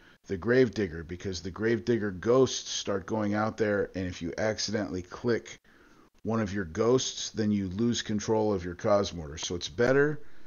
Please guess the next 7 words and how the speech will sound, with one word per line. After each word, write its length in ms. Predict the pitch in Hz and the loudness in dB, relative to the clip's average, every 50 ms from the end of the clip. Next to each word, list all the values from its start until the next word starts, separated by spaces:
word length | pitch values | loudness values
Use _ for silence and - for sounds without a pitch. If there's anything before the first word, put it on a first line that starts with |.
| - - - - - - - - | -8 -8 -8 -8 -8 -8 -8 -6
just 340 | - - 113 120 113 - - | -2 0 2 2 2 0 0
to 80 | 123 | 0
use 240 | 117 110 110 107 - | 2 2 2 0 -2
Cosmortars 680 | - - 117 104 104 104 95 95 104 101 98 95 92 - | -2 0 2 4 4 2 2 0 0 0 2 0 0 -2
for 180 | - - 92 | -4 -4 -6
this 320 | 85 82 104 110 104 - - | -4 0 0 0 0 -2 -2
base. 560 | 76 101 92 78 58 - - - - - | 0 0 0 0 0 -4 -6 -6 -6 -6